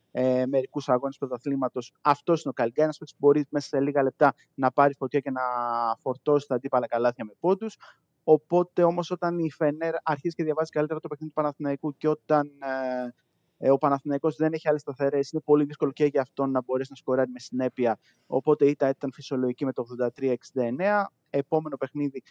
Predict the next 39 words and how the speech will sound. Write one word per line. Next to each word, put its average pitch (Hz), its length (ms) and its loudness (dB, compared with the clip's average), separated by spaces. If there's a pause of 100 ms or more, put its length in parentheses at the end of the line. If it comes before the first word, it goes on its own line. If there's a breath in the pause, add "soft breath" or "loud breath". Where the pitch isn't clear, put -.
(220 soft breath)
για 147 260 2
τους, - 320 -12
ε, 123 320 2
πράσινους 139 560 -2
είναι 139 360 -4
την, 123 360 -4
ε, 107 580 -6 (540)
Παρασκευή 139 640 2 (120)
με 139 280 0 (140)
την, 117 340 -2
ε, 104 260 -6 (260)
Maccabi 135 320 4
Tel 127 100 0
Aviv 120 180 0
στο - 220 -4
άκα, 131 280 0
διαφορετική 135 560 -2
κατάσταση. 170 840 0 (100)
Σίγουρα 156 380 0
ο 135 40 0
Παναθηναϊκός 135 400 -4
θα 147 80 -6
είναι 131 120 -6
καλύτερος 131 480 0 (300 soft breath)
την 147 100 -2
Παρασκευή. 135 560 0 (260)
Θα 143 260 4
δούμε 175 140 -4
τι - 60 -12
θα 151 80 -6
γίνει 147 140 -8
με 147 60 -12
τον 143 120 -4
Παπαπέτρου, 139 480 -2
που 143 120 -4
είναι 147 140 -4
το - 120 -4
ερωτηματικό, 139 640 0 (320 soft breath)
γιατί 139 520 -2